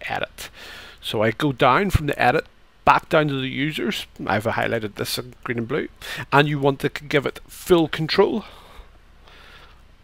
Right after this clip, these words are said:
of thing. You're going to apply this and make sure the read and write are there. So apply, say yes.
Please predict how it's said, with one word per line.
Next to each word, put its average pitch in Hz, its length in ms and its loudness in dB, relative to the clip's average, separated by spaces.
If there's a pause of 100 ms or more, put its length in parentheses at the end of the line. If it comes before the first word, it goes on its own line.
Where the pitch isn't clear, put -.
(760)
of 113 220 0
thing. 190 300 2
You're 117 260 -2
going 120 160 -2
to 113 80 -2
apply 135 300 2
this - 420 -4 (720)
and 135 160 0
make 143 180 2
sure 139 220 2
the 120 100 0
read 139 300 0
and 113 240 -2
write 120 380 2 (400)
are 104 180 0
there. 123 560 2 (640)
So - 160 -8
apply, 156 480 4
say - 380 -8
yes. 135 720 -6